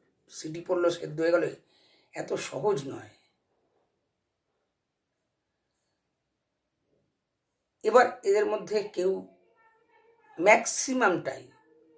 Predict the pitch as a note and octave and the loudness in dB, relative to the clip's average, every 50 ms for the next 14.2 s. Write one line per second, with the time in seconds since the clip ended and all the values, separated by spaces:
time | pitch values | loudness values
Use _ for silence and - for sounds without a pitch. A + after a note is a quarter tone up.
0 | - - _ - G3 A3 A3 F#3 E3 D3+ C3 B2+ B2+ B2 B2 C3 C#3+ D#3+ F3 F#3 | -20 -20 _ 0 2 2 2 0 -2 -2 -4 -6 -8 -8 -6 0 2 2 2 2
1 | F3+ - - - - A#3 A3 G3 F3 D3 C#3 C3 - - - C#3+ E3 - - - | 0 -4 -4 -4 -2 -2 -2 0 0 0 -2 -4 -6 -4 -2 -2 -2 -2 -4 -8
2 | - _ _ _ _ _ _ _ _ _ _ _ _ _ _ _ _ _ _ _ | -14 _ _ _ _ _ _ _ _ _ _ _ _ _ _ _ _ _ _ _
3 | _ _ _ _ _ _ _ _ _ _ - E3 F3 G3 G#3 G#3+ A3 A3 G#3 G#3+ | _ _ _ _ _ _ _ _ _ _ -4 0 2 2 2 2 0 0 0 -2
4 | - - - - C#3 C#3 C#3+ D#3 D#3 - - - D#3 D3+ C#3+ C#3+ - D#3 D#3 D3 | -4 -6 -2 -2 -2 0 0 -2 -4 -4 -6 -8 -10 -12 -12 -12 -8 -8 -8 -8
5 | D3 C#3+ - - E3+ E3+ D#3+ D#3 - - - - - - - - - _ _ _ | -8 -8 -4 -2 -2 -2 -2 -4 -6 -10 -16 -16 -18 -20 -20 -20 -20 _ _ _
6 | _ _ _ _ _ _ _ _ _ _ _ _ _ _ _ _ _ _ _ _ | _ _ _ _ _ _ _ _ _ _ _ _ _ _ _ _ _ _ _ _
7 | _ - D3+ D#3 D#3 D3+ D3+ D3 C#3+ C#3 - - _ _ _ _ _ _ _ _ | _ -8 -4 -4 -2 -2 -2 -4 -4 -6 -8 -12 _ _ _ _ _ _ _ _
8 | _ _ _ _ _ _ _ _ _ _ - F3 F3 E3+ E3 D3 C#3+ - D3+ D3 | _ _ _ _ _ _ _ _ _ _ 2 4 6 6 6 4 4 0 -2 -2
9 | D3 C#3+ C#3+ C#3 C#3+ - - - - - - E3 D#3 D3+ - - - - D3 C3+ | -2 -2 -2 -4 -6 -10 -16 -20 -18 -14 -12 -12 -10 -12 -12 -16 -16 -12 -10 -8
10 | C3 C3 - _ - D3+ - - D3 C3+ C3 - - - - - - - B2+ - | -8 -10 -10 _ -14 -14 -8 -4 -4 -4 -4 -6 -12 -14 -14 -14 -14 -14 -16 -18
11 | - - - - _ _ _ _ _ _ _ _ _ _ _ _ _ _ _ - | -18 -18 -20 -20 _ _ _ _ _ _ _ _ _ _ _ _ _ _ _ -18
12 | - - _ _ - - - G#3+ G#3+ - - F#3+ G3 A#3 A3+ A#3 A3 - - - | -18 -18 _ _ -6 2 2 2 2 4 2 4 4 4 4 4 2 2 0 -2
13 | - F#3+ G#3+ G3 - - B3 A3+ - - - E3 E3 D3 - - C#3+ C3+ - - | -2 -2 -2 -4 -6 -8 -10 -8 -4 0 2 2 2 2 0 -2 -8 -12 -12 -14
14 | - - - | -14 -16 -18